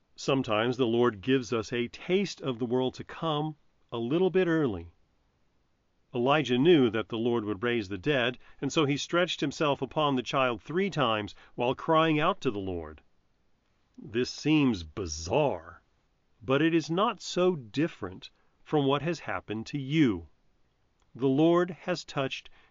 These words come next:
you in holy baptism, stretching himself over you, marking you as one ready to receive resurrection when the time comes. The Lord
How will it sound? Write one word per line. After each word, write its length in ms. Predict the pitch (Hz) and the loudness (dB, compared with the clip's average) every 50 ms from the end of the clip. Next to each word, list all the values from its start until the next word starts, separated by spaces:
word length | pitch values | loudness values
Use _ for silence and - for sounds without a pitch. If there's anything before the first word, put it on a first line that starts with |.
| _ | _
you 420 | - 139 147 214 226 196 143 113 - - - - | -8 -2 0 2 4 4 4 2 0 -6 -6 -2
in 140 | - 139 139 | 0 0 2
holy 320 | 110 123 151 151 160 170 | 2 2 2 4 4 2
baptism, 640 | 170 147 156 151 147 - - 131 113 98 110 101 92 - _ _ _ _ | 2 2 0 0 -2 -2 -2 -2 -2 -2 -4 -8 -8 -12 _ _ _ _
stretching 720 | - - - - - - 135 156 175 175 - - 196 185 175 | -16 -14 -14 -12 -8 -2 0 0 0 0 -2 -2 -2 -2 0
himself 580 | 143 151 170 165 156 - - 165 160 139 - - - | 0 0 -2 -2 -2 -2 -2 -2 -2 -2 -4 -8 -4
over 400 | - 147 160 165 160 123 135 135 | 2 4 6 6 6 4 2 0
you, 360 | 123 104 101 98 87 85 - _ _ _ _ _ _ _ _ - - | 0 0 -2 -4 -4 -6 -10 _ _ _ _ _ _ _ _ -14 -6
marking 640 | - 127 139 147 165 180 196 196 - 196 185 165 160 | -4 0 4 6 6 6 6 6 2 0 2 2 2
you 300 | 147 143 131 117 107 - - - - | 4 4 4 4 2 -2 -8 -6 -2
as 180 | - 147 131 123 | -2 -2 0 2
one 280 | 131 147 147 139 127 - - - - | 4 4 4 4 2 0 -6 -8 -4
ready 400 | 131 131 131 151 170 170 151 135 | 0 4 4 6 6 6 4 2
to 140 | - 135 139 | 0 0 2
receive 520 | 131 135 127 - - - 170 175 185 190 | 2 2 0 -2 -2 -2 0 0 0 0
resurrection 920 | 160 139 131 147 156 147 - 156 143 147 165 170 - - - 143 131 123 123 | -2 0 0 0 2 2 0 0 0 2 0 0 -2 -2 -2 0 0 2 2
when 120 | 127 131 | 2 2
the 80 | 135 131 | 2 0
time 380 | - - 139 139 135 135 135 | -2 -4 -4 -4 -2 -2 -4
comes. 640 | 123 - 151 156 151 139 120 107 101 90 - - - - _ _ _ _ _ _ _ _ _ _ _ _ _ _ _ _ | -4 -4 -2 -2 -2 -2 -2 -4 -6 -10 -12 -16 -20 -20 _ _ _ _ _ _ _ _ _ _ _ _ _ _ _ _
The 80 | - 135 | 2 4
Lord 360 | 135 151 165 175 170 151 113 | 6 8 8 8 8 6 4